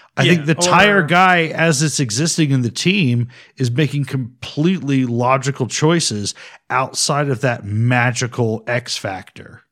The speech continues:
Speaker 1: that, that John Hopkins brings to the team.
Speaker 2: Yeah, it's, it's about saying, "Okay, there's the chicane here, and you cannot take the, the best inside line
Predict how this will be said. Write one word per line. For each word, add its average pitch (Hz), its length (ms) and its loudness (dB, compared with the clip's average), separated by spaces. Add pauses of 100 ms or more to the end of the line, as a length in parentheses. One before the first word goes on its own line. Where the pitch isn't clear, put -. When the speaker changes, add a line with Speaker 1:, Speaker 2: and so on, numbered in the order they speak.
(420)
Speaker 1:
that, 113 300 -2
that 113 260 -2
John 113 260 0
Hopkins 120 500 -2
brings 101 480 -8
to - 140 -10
the 95 100 -10
team. 92 460 -8 (840)
Speaker 2:
Yeah, 143 320 -12
it's, 151 200 -14
it's 160 220 -18
about 160 340 -12
saying, 143 580 -16 (460)
"Okay, 185 380 -2
there's 156 360 -8
the 160 100 -10
chicane 160 540 -8
here, 131 480 -12 (300)
and 139 200 -10
you 143 80 -10
cannot 160 560 -6
take - 320 -16
the, 135 160 -12 (120)
the 143 140 -4
best 143 400 -6
inside 135 520 -6
line 120 560 -14